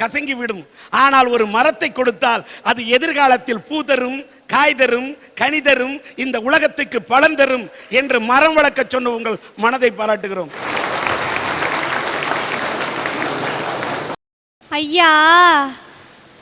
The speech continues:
Speaker 2: தாய் என்பவள் யார் தெரியுங்களா? தாய்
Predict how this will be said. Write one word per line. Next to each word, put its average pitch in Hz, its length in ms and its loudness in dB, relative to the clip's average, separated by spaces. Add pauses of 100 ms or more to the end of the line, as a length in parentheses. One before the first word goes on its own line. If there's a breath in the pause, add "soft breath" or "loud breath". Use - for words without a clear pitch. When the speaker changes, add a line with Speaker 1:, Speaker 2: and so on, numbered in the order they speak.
(140)
Speaker 2:
தாய் 392 440 10
என்பவள் 392 380 4
யார் 339 200 6
தெரியுங்களா? 311 440 2 (960)
தாய் 440 300 8